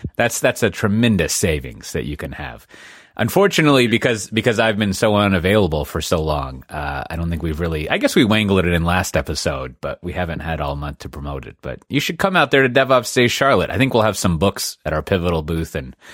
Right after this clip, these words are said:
you know, I'm gonna pretend like I'm working while I'm there. It'll, it'll be fun. I need to put together my talk too. Do you guys have any ideas?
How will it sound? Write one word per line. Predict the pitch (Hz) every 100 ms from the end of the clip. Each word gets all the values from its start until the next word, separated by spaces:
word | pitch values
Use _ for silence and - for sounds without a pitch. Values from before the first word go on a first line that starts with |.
| - - - - - - _
you | - 87
know, | 71 67
I'm | - 117 120
gonna | 110
pretend | 107 104 117 101
like | 90 87
I'm | 82
working | 82 82 90 73 - - _
while | 69 73
I'm | 73
there. | 71 67 - - _ -
It'll, | 87 82 -
it'll | 80 76
be | 73
fun. | - 80 67
I | -
need | 127
to | 143
put | - 110
together | 98 98 87
my | 76
talk | 71 95 82
too. | - 87
Do | 69
you | 71
guys | 78 78
have | 85
any | 80 80
ideas? | 78 78 82 90